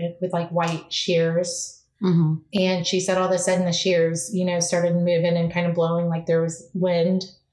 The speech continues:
Speaker 1: And she said she felt, like, this hand p-, go on her shoulder real softly. And she said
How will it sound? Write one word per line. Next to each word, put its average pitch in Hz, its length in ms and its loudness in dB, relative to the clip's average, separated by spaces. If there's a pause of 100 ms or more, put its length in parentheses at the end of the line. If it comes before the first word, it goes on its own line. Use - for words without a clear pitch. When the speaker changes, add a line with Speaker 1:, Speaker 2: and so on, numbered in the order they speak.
(480)
Speaker 1:
And 170 500 2
she - 160 0
said 175 300 0
she 170 240 -2
felt, 165 260 0
like, 170 200 -2
this 175 240 -2
hand 175 480 2 (520)
p-, 208 80 -10 (140)
go 190 160 2
on 185 140 2
her 170 120 2
shoulder 175 680 0
real 180 180 2
softly. 165 760 -4 (600)
And 175 440 0
she 185 240 0
said 170 500 0